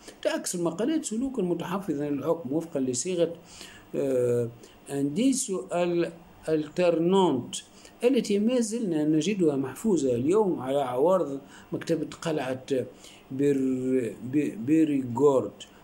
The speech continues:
والهدف ليس إفساد الحجاج من خلال معارضته كما هو الحال في العداء البيروني، ولكن بدلا من ذلك لموازنة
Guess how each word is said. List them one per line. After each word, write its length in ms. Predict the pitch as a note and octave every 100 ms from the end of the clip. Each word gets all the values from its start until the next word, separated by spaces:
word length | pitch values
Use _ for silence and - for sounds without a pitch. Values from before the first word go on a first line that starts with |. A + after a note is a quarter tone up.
| -
والهدف 480 | A3 A#3 C#4+ C#4+ -
ليس 340 | B3 B3+ A3
إفساد 440 | E3 - - G3+ D#3
الحجاج 600 | B2 C#3 C#3 D#3 C3 B2
من 100 | B2
خلال 360 | - B2 C3+
معارضته 600 | B2 A2+ A#2+ A#2+ A#2+ A#2
كما 300 | G#2+ B2 B2
هو 140 | B2 B2
الحال 400 | A2+ C3+ D3 C#3 - - -
في 60 | D#3+
العداء 480 | C3 A#2+ B2 D3+
البيروني، 720 | B2 A#2+ B2+ B2+ C3 B2 A2 - - - - C#4
ولكن 240 | C#4 C4
بدلا 440 | A#3 F3+ G#3 G3
من 240 | F3+ E3+ D#3+
ذلك 340 | F#3+ C#4+ A3 - - - - - - - - - - -
لموازنة 680 | C#3 D3 D3 D3 C#3 F#3